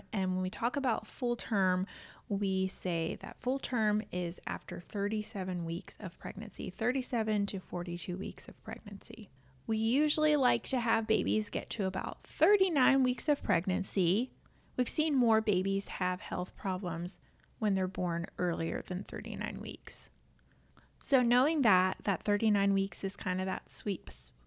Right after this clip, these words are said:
that sweet spot where we don't really wanna have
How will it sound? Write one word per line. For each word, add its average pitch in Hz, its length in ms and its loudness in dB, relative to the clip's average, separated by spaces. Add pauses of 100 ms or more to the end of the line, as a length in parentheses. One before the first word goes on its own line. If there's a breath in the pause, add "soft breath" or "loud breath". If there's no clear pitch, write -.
that - 180 6
sweet - 280 2
spot 185 480 2
where 208 180 0
we 208 120 0
don't 220 300 0
really 214 280 2
wanna 190 240 -2
have 180 520 -2